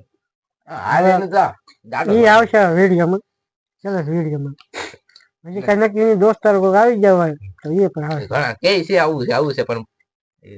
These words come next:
Speaker 1: આવી જાય તો
Speaker 2: હા.
Speaker 1: કામ છે. તમે કોમેન્ટ કરજો.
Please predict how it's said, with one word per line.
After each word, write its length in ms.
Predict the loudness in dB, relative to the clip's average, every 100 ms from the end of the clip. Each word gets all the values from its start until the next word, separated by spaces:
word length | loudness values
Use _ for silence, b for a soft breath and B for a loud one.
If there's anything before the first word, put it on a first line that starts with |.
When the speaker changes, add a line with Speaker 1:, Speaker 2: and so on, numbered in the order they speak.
| -10
Speaker 1:
આવી 240 | -8 -6
જાય 140 | -6
તો 80 | -6
Speaker 2:
હા. 20 |
Speaker 1:
કામ 160 | -8 -10
છે. 180 | -12 -14 -16 _ _ _ _ _ _ _ _ _ _ _ _ _ _ _ _ _ _ _ _ _ _ _ _ _ _ _ _ _ _ _ _ _ _ _ _ _ _ _ _ _ _ _ _
તમે 160 | -14 -10
કોમેન્ટ 300 | -8 -8 -8
કરજો. 260 | -8 -8